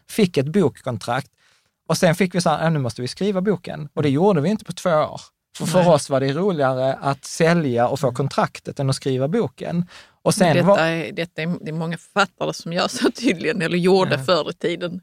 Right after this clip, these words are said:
Speaker 1: Ja, och, och, och sen var det så här, du vet, när tredje gången, liksom, så vi fick så här påminnelse, det var bara, "Grabbar,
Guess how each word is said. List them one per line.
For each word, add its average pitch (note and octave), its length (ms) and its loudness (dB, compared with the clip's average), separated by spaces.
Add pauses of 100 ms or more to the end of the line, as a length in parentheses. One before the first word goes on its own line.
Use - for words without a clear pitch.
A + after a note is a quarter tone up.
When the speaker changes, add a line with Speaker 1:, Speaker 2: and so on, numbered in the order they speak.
(120)
Speaker 1:
Ja, D#3+ 340 0
och, F3 200 4
och, E3+ 180 4
och F3 100 2
sen D#3+ 240 0
var F#3 140 6
det E3 60 -2
så E3 80 -2
här, D3+ 60 0
du D3 60 -4
vet, C#3+ 140 -2
när D3+ 220 -2
tredje E3 540 0
gången, C#3+ 580 0
liksom, C#3 220 -8
så D3 80 -6
vi D3 100 0
fick C#3 180 -4
så D3 80 2
här D3 60 4
påminnelse, C3+ 640 0
det A#2+ 80 -6
var B2+ 220 0
bara, C3+ 180 0
"Grabbar, C#3+ 600 2